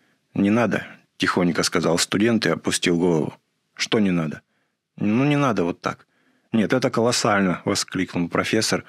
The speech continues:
хлопнул себя по колену и поднялся. "Это колоссально. Хорошо, я не буду так. Меня интересует, вам стыдно или нет?" "Стыдно". "Слава тебе, Господи". С минуту молчали.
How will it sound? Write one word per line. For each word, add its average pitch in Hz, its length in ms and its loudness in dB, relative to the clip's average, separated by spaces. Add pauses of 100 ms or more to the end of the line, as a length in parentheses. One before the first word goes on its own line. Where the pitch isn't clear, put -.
(160)
хлопнул 98 400 0
себя 87 260 -2
по 92 120 -2
колену 98 340 0
и 85 60 0
поднялся. 85 600 -2 (400)
"Это 131 220 0
колоссально. 92 680 -2 (460)
Хорошо, - 340 0
я 117 100 2
не 110 100 4
буду 95 260 -2
так. - 300 -4
Меня 98 340 2
интересует, 92 680 0 (260)
вам 101 120 2
стыдно 107 340 0
или 95 180 0
нет?" 101 280 0 (640)
"Стыдно". 95 540 -2 (460)
"Слава 110 420 0
тебе, 87 240 0
Господи". - 520 -2 (520)
С - 120 -4
минуту 120 340 2
молчали. 101 540 0